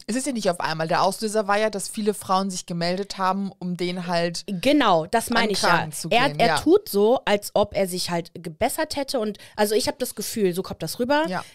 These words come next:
Speaker 2: dass er dieses Interview jetzt führt, weil es das Richtige ist, das zu tun und weil er also aus eigenem Antrieb das machen möchte. Aber dabei gab's ja diese ganzen Vorwürfe und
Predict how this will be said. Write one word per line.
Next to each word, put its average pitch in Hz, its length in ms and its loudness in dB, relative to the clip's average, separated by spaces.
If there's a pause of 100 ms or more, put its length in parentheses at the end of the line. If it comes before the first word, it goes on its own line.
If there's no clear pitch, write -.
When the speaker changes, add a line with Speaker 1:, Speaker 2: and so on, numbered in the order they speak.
Speaker 2:
dass 208 200 2
er 190 380 4
dieses 180 320 -6
Interview 233 320 -2
jetzt 185 160 -4
führt, 247 160 -6
weil 202 120 0
es 185 80 -6
das - 200 -10
Richtige 247 400 -4
ist, - 280 -8 (120)
das - 260 -8
zu - 140 -16
tun 262 340 -6 (480)
und 226 300 4 (100)
weil 208 380 4
er 190 380 4 (180)
also 196 300 0
aus - 260 -4
eigenem 196 560 -2
Antrieb 175 480 -8
das 151 180 -10
machen 147 300 -8
möchte. - 400 -10 (380)
Aber 190 260 2
dabei 190 240 2
gab's 196 280 0
ja 180 80 -4
diese 156 260 -10
ganzen 151 500 -8
Vorwürfe 233 800 -2 (640)
und 190 440 0